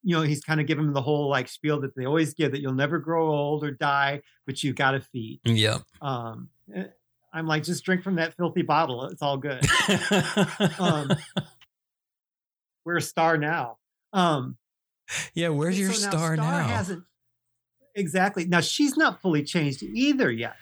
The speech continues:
Speaker 1: correct?
Speaker 2: No, her and, her and Laddie are the two half
Speaker 1: Laddie, right.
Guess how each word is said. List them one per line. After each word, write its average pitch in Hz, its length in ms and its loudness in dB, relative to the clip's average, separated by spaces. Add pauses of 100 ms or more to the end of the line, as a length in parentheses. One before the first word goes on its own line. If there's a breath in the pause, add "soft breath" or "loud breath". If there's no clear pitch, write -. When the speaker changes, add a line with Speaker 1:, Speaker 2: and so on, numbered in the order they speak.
(400 loud breath)
Speaker 1:
correct? 156 160 0
Speaker 2:
No, 180 300 2
her 196 360 0
and, 196 180 0
her 185 300 0
and 185 200 2
Laddie 170 440 0
are 151 140 2
the 139 140 0
two 165 540 0
half 151 440 0
Speaker 1:
Laddie, 165 360 -4
right. 160 440 -2